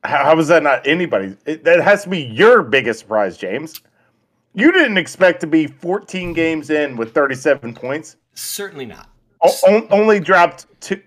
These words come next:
Speaker 1: uh, five points in fourteen games. There's no way in your wildest dreams you thought you would drop five points in fourteen games. That
Speaker 2: Yes.
Speaker 1: has to be the biggest surprise of the season.
Speaker 2: Certainly, I did not expect Arsenal to be there.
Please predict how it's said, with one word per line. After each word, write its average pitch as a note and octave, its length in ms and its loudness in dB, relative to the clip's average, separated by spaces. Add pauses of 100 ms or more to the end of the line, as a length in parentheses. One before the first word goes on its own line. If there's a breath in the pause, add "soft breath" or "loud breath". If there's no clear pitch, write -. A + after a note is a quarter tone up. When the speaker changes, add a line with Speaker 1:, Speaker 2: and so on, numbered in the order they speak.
(120)
Speaker 1:
uh, C#3+ 300 4
five F3 320 4
points F3+ 460 -6 (600 loud breath)
in D3+ 140 -4
fourteen F3 420 0
games. D#3+ 340 0
There's F#3 220 -2
no A3+ 320 2
way F3+ 500 -2 (180 loud breath)
in D#3+ 120 -6
your C#3+ 140 0
wildest F#3+ 600 2
dreams D#3 460 0
you D#3+ 140 -6
thought D#3 260 2
you D3 80 -8
would C#3 140 -6
drop C3 360 -2
five E3 320 2
points D3 320 -8
in C#3 120 -14
fourteen C3 420 -14
games. G2+ 300 -10
That B2+ 140 -8
Speaker 2:
Yes. A2+ 80 -8
Speaker 1:
has D#3 240 0
to D3+ 40 -16
be C#3+ 140 -10
the C3+ 100 -14
biggest A#2 240 -8
surprise G#2+ 400 -8
of F#2+ 80 -18
the F2 80 -20
season. C#2+ 440 -18
Speaker 2:
Certainly, D3 840 -14
I G#2+ 140 -14
did A2+ 160 -16
not G2+ 140 -14
expect G2 380 -18
Arsenal F#2+ 420 -16
to F2 120 -20
be F#2 160 -18
there. D#2 180 -20